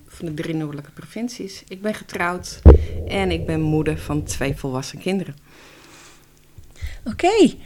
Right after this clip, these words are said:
Speaker 2: En je hebt dus ook een praktijk. En ik zie hier zelfs een, een matras liggen. Dus volgens mij hebben we nog genoeg te vertellen en te ontdekken over wat je allemaal hier doet. Maar wat is eigenlijk het begin geweest? Hoe zag je leven eruit voordat jij begon met dat vak kindercoaching? Of voordat je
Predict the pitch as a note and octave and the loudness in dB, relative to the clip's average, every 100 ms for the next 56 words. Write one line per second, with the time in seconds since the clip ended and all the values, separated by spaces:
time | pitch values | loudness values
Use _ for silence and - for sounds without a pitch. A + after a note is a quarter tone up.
0 | - - - - F4 E4+ A3 F#3 F3 E3+ | -18 -18 -8 6 8 10 8 6 4 2
1 | E3 D#3+ G3+ G3 A3+ - C#4+ B3 F3 G3 | 2 2 0 0 2 4 6 6 2 -2
2 | F#3 - G3 F3+ F3 D3+ E3 - D#3+ E3 | 0 0 2 0 0 0 -2 -2 -4 -4
3 | F3 E3 D#3+ D#3 F3 G3+ - A3+ - G#3 | -4 -4 -4 -4 -2 0 0 0 -2 -2
4 | G3+ - - G3 G3 A3 A#3 G#3+ F#3+ F#3+ | 0 -2 -2 -2 2 4 4 4 2 -2
5 | F#3 - G3 G#3+ C4+ - A#3+ A3+ G#3+ B3+ | -4 -4 2 4 4 0 -6 -6 2 6
6 | B3 G3 G#3+ D#3+ F#3 F3+ B3+ B3 G3+ G#3 | 8 6 4 0 0 4 4 4 2 2
7 | G3 G#3 G#3+ F3 F#3 F3+ F3+ E3 G3+ A#3 | 2 2 2 0 2 2 4 2 6 6
8 | A#3 - - - - - - - - - | 4 0 -14 -14 -14 -14 -16 -20 -20 -16
9 | - G#3+ A#3+ A#3+ A3 - A#3 G#3+ A3 - | -4 0 2 4 2 2 0 0 -2 -4
10 | - _ - - F#3+ - C#4+ D4+ A#3+ G#3 | -20 _ -12 -4 -2 2 4 4 2 2
11 | F3 E3 - - - - - - A3+ B3 | 2 0 -2 -8 -12 -14 -10 -4 2 4
12 | C#4 D4 D#4 - C#4+ E4 D4 C4+ B3+ C#4 | 6 6 4 4 4 4 2 0 0 0
13 | C4+ - C#4+ C#4 C4+ B3+ A3+ G#3+ - C#4 | 0 -2 -2 -2 -2 -2 -2 -4 0 4
14 | B3+ G#3+ G#3+ G#3+ - G3+ - D#4 C4 E3+ | 4 4 -2 -6 -6 -4 4 4 4 0
15 | E3+ F#3 G3 A3+ A3+ A3 G3+ | -2 -2 -2 0 0 0 -4